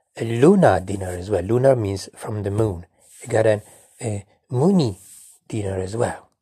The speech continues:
All right? Well, it's almost seven minutes, ten seconds, and then I'll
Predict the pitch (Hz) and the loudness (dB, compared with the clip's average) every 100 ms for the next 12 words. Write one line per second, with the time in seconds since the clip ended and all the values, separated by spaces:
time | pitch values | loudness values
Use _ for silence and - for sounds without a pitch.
0 | _ _ - 135 202 - - - _ _ | _ _ -4 0 0 -2 -12 -20 _ _
1 | _ _ _ _ _ _ - 117 - _ | _ _ _ _ _ _ 0 0 0 _
2 | _ - 220 233 233 - 143 139 120 202 | _ -2 2 2 0 0 -2 -2 -2 0
3 | 233 - - - _ - - 220 - 143 | 0 -4 -12 -20 _ -6 -2 0 2 0
4 | - 196 196 - - - - 123 135 160 | 2 -2 -2 -12 -20 -20 -6 0 4 4
5 | 175 - - - - 131 127 117 117 | 2 -10 -20 -18 -12 -4 -2 0 -2